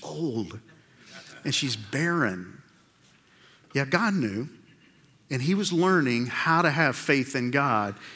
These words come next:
how to rest in God, how to trust in God.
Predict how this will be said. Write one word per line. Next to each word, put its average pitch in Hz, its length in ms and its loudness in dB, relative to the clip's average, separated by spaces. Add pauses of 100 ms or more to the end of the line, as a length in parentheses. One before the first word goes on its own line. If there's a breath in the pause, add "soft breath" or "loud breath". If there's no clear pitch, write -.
(160 loud breath)
how 156 160 6
to 147 80 2
rest 147 440 4
in 127 120 0
God, 117 280 4
how 143 160 4
to 139 80 2
trust - 460 2
in 131 180 2
God. 113 360 2